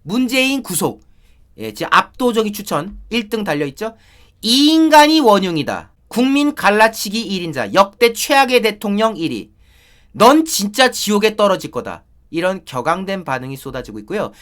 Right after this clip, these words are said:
어, 커뮤니티 반응 어떤가 봤습니다. "문재인의 머가리를 빵! 놀고 자빠졌네, 진짜.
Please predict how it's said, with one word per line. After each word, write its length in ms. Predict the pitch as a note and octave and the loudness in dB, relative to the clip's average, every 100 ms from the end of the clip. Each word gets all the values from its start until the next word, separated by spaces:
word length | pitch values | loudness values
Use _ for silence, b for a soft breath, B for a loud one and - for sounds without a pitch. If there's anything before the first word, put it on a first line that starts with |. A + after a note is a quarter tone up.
| b b - | b b -6
어, 380 | G#3+ A3 A3 G#3+ | 0 2 2 0
커뮤니티 400 | E4+ F4 D#4+ D4+ | 0 0 0 2
반응 220 | C#4+ C#4+ | 4 4
어떤가 260 | C4+ B3 B3+ | 0 0 2
봤습니다. 640 | G#3+ A3+ A#3 A3+ C#3 G2+ - | 0 -2 0 2 2 -2 -14
"문재인의 1080 | B2+ F#3 A3 G#3 A3+ A3 G#3+ A3 A#3+ B3 - _ _ | -6 -4 -2 4 4 4 0 2 4 2 -4 _ _
머가리를 960 | - E3 G3+ A#3 A3 A3 G#3 A#3+ C4+ C4+ - - _ _ - | 0 2 6 8 8 4 4 6 4 2 -10 -20 _ _ 4
빵! 720 | G#4 C5 B4+ B4+ B4 A#4 - _ _ | 6 6 0 -6 -8 -10 -14 _ _
놀고 580 | - F#3+ A#3 B3 A#3+ B3+ | -4 4 6 6 2 0
자빠졌네, 760 | A3 A3+ G#3+ A#3 G#3+ G#3 G3 | 6 4 6 4 4 0 -2
진짜. 960 | F3+ G3 G3 F#3+ D#3+ C#3+ D#3 E3+ C3+ G#2 | -2 -6 -4 2 4 4 6 4 2 -2